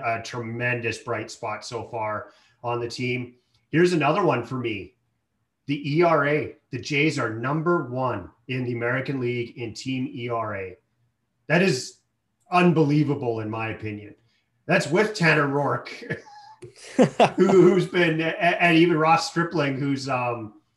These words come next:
been less than stellar, uh, so far in the year. But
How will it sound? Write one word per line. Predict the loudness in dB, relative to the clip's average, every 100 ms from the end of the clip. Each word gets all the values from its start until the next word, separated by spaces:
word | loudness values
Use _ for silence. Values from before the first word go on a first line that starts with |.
| _
been | -6 0
less | 0 0 -2
than | -4
stellar, | -4 -4 -2 0 -2 -2 -4
uh, | -4 -2 -2 -8 _ _
so | -4 -4 0
far | 0 0
in |
the | -4
year. | -4 -6
But | -4 -6 -8